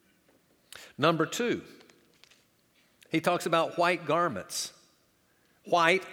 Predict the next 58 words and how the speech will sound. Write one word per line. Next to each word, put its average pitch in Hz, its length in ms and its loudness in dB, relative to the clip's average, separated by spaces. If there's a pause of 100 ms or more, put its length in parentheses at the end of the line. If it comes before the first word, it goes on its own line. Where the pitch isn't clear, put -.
(120)
always 151 340 4
represents 151 520 -2
purity, 120 440 -2 (840)
righteousness. 131 840 0 (540)
And 160 120 2
he 180 100 4
says, 165 320 0
"You, 233 220 -4
you 262 220 -4
folks 202 340 0
are 143 80 4
all 180 160 4
talking 175 340 0
about 127 340 0
garments 180 520 2
and 107 80 -6
all 170 180 2
the 143 280 2
industry 170 420 0
that 160 160 -2
you're 175 100 0
involved 156 400 -2
in 151 60 -2
and 151 100 -6
so 180 120 -4
forth." 170 180 2
Yeah, 233 160 2
yeah, 180 160 2
yeah. 170 140 2 (200)
You 247 140 0
don't 339 100 2
want 208 120 4
to 131 60 2
be 110 120 -2
naked. 147 360 -2
You 269 120 -2
need 240 140 -2
to 190 60 4
have 170 220 2
good 202 160 -2
clothes, 269 460 -2
and 147 100 -2
you 240 120 0
have 196 220 0
clothing, 131 440 0 (320)
but 180 160 4
you 196 80 4
got 202 240 4
it 185 100 2
wrong. 190 320 4
You 175 100 4
got 156 200 6
all 247 260 6
the 277 100 4
nicest 220 520 2
of 147 100 0
the - 60 -6
clothing, 139 600 0